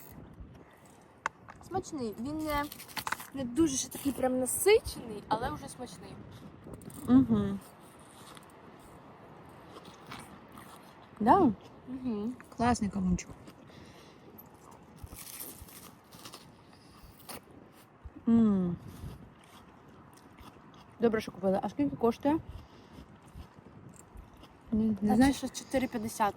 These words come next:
Speaker 2: Ну, типу норм.
Speaker 1: Угу.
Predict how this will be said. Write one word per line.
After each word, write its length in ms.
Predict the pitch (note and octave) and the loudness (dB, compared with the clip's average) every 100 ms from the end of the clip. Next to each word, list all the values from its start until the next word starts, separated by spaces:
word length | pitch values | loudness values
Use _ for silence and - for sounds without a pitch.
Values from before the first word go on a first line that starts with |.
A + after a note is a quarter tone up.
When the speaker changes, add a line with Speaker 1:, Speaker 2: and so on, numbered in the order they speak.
| - - - - - | -6 -20 -20 -6 4
Speaker 2:
Ну, 260 | A#3 G3 - - - - - - - - - - - - - - - | 6 6 2 -12 -20 -20 -20 -20 -20 -20 -20 -20 -20 -18 -18 -18 -6
типу 220 | - - | -4 2
норм. 360 | G3 F#3+ G3+ G#3+ - - - - - - - - - - - | 4 6 6 6 2 -16 -20 -20 -20 -20 -20 -18 -18 -18 -10
Speaker 1:
Угу. 300 | C4+ A#3 G#3+ | -6 -2 -2